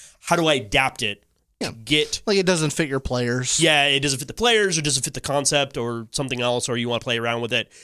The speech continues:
Speaker 1: How do you get your players, how do you get them to buy in to an adventure?
Speaker 2: Well, you see, Matthew, you take a look at their backstories, and you find the most important person in all of them, and then you murder each one.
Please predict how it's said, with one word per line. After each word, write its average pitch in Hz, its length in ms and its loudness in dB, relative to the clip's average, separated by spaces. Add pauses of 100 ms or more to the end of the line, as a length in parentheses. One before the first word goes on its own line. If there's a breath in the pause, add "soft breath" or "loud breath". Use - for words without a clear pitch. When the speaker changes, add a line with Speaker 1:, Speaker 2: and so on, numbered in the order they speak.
(140 loud breath)
Speaker 1:
How 147 160 2
do 147 80 0
you 151 140 0
get - 260 -8 (500)
your 143 140 -2
players, 135 720 0 (1120)
how 151 120 2
do 151 100 0
you 151 60 -2
get 143 120 -2
them 135 140 0
to 131 80 2
buy 123 360 2
in 110 440 0
to 123 180 -6
an 104 80 -10
adventure? 104 540 -6 (120)
Speaker 2:
Well, 175 160 2
you 175 100 2
see, 185 240 2
Matthew, 165 460 2
you 156 180 2
take - 260 0
a 160 40 0
look 160 200 0
at 143 80 0
their 139 180 2
backstories, 131 720 0
and 143 80 0
you 131 60 0
find 143 320 0
the 135 100 0
most 135 300 0
important 135 500 -4
person 135 360 -2
in 131 120 -2
all 127 220 0
of 117 160 -4
them, 117 260 -4 (360 loud breath)
and 127 160 -2
then 123 180 0
you 120 100 0
murder 117 420 0
each 113 340 -4
one. 104 360 -2